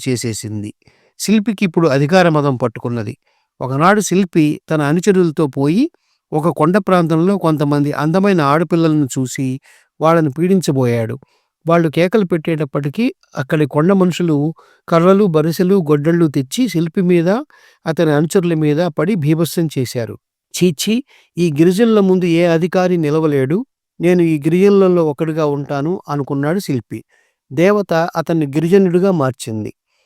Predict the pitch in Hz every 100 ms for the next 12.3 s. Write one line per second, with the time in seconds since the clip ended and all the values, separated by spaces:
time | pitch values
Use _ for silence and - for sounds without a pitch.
0 | _ - 135 156 190 190 165 - _ _
1 | 147 147 190 175 180 190 170 156 151 151
2 | 165 151 143 139 220 - 151 151 160 175
3 | 165 139 127 127 160 269 _ _ _ _
4 | 131 151 185 185 170 156 139 135 143 151
5 | 147 131 131 117 113 107 110 107 98 _
6 | _ _ _ 139 143 139 147 196 202 180
7 | 175 160 147 - 180 - 170 180 147 127
8 | 123 131 113 104 101 104 - _ _ _
9 | _ 151 175 202 160 156 175 175 160 208
10 | - _ _ - 156 175 214 269 - 156
11 | - 202 190 175 175 143 139 156 170 147
12 | 135 190